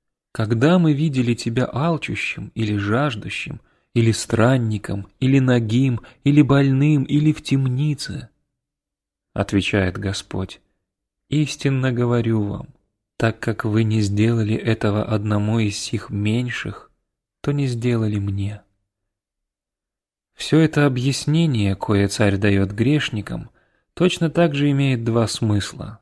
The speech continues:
внешний и внутренний, как и в первом случае с праведниками. Ум грешников был мрачен,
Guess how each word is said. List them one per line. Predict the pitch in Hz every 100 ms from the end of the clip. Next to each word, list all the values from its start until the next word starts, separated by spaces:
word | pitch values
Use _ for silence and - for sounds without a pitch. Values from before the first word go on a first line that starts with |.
| -
внешний | 107 101 143 156 - 131
и | - 127
внутренний, | 113 104 104 - 104 107 110 107 _ _ _ -
как | 156 151
и |
в | 139 -
первом | 135 123 117 117
случае | - 127 - 120
с | 117
праведниками. | - 123 113 107 - - - - 113 _ _ _ _ _ _ _ _ _ _ _ _ _ _
Ум | 120 117 113
грешников | 110 113 113 - 107 - 98
был | 98 104 98
мрачен, | 95 95 110 113 - -